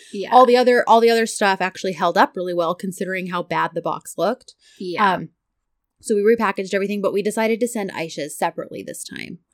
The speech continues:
Speaker 2: Um, since when we sent it, she was still writing for the show, and now she's not.
Speaker 1: Mm-hmm.
Speaker 2: So we got that off in the mail, and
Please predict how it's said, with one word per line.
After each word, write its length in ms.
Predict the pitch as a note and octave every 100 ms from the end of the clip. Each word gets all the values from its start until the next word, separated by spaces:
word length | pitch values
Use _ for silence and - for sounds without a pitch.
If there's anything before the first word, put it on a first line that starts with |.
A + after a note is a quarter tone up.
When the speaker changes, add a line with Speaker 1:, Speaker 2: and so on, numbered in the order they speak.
| _ _ _ -
Speaker 2:
Um, 560 | G3+ F3+ E3 A2+ F#3+ - _ _ _
since 380 | - G#3 F3 -
when 160 | F#3 F3
we 100 | E3
sent 240 | F#3+ F3
it, 100 | D#3+
she 120 | -
was 120 | E3 D#3
still 200 | F3+ D#3
writing 260 | D3+ -
for 100 | -
the 80 | C#3
show, 480 | - B3 A3 G#3 G3+
and 320 | - C#3+ C#3
now 340 | C#3 C3+ D3 D3+
she's 240 | - D#3+
not. 280 | F#3+ G#3 G3+ - _ _ -
Speaker 1:
Mm-hmm. 580 | F#3+ F#3 E3+ E3 F3 G3+
Speaker 2:
So 460 | - G#3+ F#3+ F#3 -
we 160 | G#3 F#3+
got 220 | G3 A3+
that 220 | A#3 -
off 180 | G#3+ A3+
in 80 | A3+
the 60 |
mail, 480 | G3+ E3+ E3 E3 D3 _ _ _ _ _ _ _ -
and 760 | G3+ G3 F#3+ F#3 F#3 F#3 F#3+